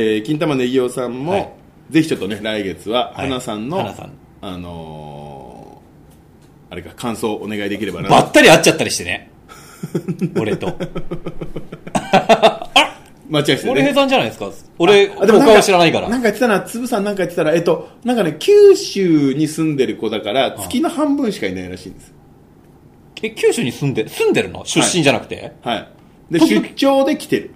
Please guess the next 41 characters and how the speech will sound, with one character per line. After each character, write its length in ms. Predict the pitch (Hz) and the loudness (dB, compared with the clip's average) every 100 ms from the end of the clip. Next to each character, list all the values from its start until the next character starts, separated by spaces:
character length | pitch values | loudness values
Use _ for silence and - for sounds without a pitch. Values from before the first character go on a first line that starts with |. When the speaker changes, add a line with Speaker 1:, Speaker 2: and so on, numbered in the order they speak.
| - - - - _ - - - - | -20 -20 -20 -20 _ -20 -20 -8 2
Speaker 2:
な 140 | 214 | 4
ん 100 | 277 | 4
で？ 400 | - - 175 - - - - | 2 0 0 0 2 2 2
Speaker 1:
い 40 | |
や、 60 | - | 0
そ 140 | - | 2
れ 80 | - | 2
だ 80 | 196 | 2
っ 20 | |
て 80 | - | -2
九 220 | 175 190 | -4 -4
州 180 | - 113 | -4 -8
で 60 | |
こ 140 | - - | -10 -14
の 80 | 95 | -12
仕 120 | - | -14
事 140 | 104 | -12
で 100 | 92 - | -10 -10
き 100 | 123 | -10
な 100 | 120 | -10
い 60 | |
で 60 | 76 | -10
し 80 | - | -12
ょ 40 | |
と 120 | - | -16
か、 60 | - | -16
そ 160 | - 113 | -12 -8
う 60 | |
い 60 | 113 | -6
う 60 | |
こ 60 | 107 | -6
と 100 | 113 | -6
な 80 | 104 | -6
ん 40 | |
じ 40 | - | -4
ゃ 20 | |
な 40 | - | -6
い 40 | |
で 60 | - | -6
す 60 | |
か。 160 | - | -8